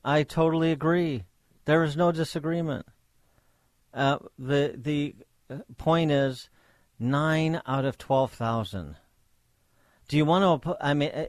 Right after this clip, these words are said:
this is not excusing the nine. It's we have limited bandwidth,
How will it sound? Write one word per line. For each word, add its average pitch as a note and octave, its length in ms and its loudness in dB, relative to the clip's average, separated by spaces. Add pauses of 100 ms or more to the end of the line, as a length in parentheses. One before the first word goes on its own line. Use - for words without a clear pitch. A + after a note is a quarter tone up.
(140)
this - 260 -2
is F3+ 120 0
not F3+ 180 6
excusing F3 840 2
the E3+ 120 2
nine. D#3 600 2 (880)
It's - 240 4
we F3+ 140 6
have E3 380 4
limited F3+ 640 4
bandwidth, D3+ 760 4